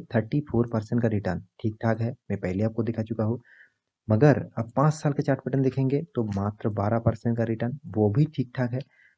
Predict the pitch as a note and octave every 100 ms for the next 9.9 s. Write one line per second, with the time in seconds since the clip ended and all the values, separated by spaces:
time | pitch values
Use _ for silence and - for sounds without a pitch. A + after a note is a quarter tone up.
0 | _ A2+ A#2+ - G#2+ G#2+ A2 - A2 G#2
1 | A2 A2 D3+ D3+ C#3+ A#2+ A#2 - B2 A#2
2 | A#2 A#2+ C#3 - G2+ G#2 A2 F#2+ B2 C3
3 | B2 A#2 A2 A#2 C3+ - _ _ _ G#2
4 | G#2+ A#2 C3 C#3 - A#2 A#2 - B2 B2
5 | A2+ G#2+ - A2 G#2 - A2 G#2+ A#2 A2
6 | G2+ G2 G2+ F#2+ A2 G2 - _ _ _
7 | A#2 A2 D#3 D3+ B2+ A#2 C#3 D3 B2 A2
8 | G#2+ G#2+ - A2 G#2+ G#2+ A#2+ - G#2 -
9 | C3 - - G#2 G#2 A2+ - B2 B2+